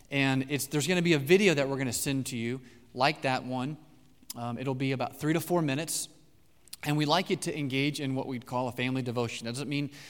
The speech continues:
uh, this is not just for young parents. It's for anybody and everybody. Doesn't matter your age. And oftentimes when you hear the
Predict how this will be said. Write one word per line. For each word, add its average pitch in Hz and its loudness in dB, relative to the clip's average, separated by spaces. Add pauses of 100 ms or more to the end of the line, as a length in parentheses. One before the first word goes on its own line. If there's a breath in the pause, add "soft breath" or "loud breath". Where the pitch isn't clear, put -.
(240 loud breath)
uh, 117 -2
this 135 -6
is 135 -6
not 135 -2
just 139 -4
for 143 -6
young 135 -2
parents. 127 -4
It's 123 -6
for 127 -6
anybody 143 0
and 131 -4
everybody. 131 -2
Doesn't 127 -6
matter 131 -2
your 147 -2
age. 139 -2 (500 loud breath)
And 139 -2
oftentimes 175 0
when 151 0
you 143 0
hear 170 2
the 139 0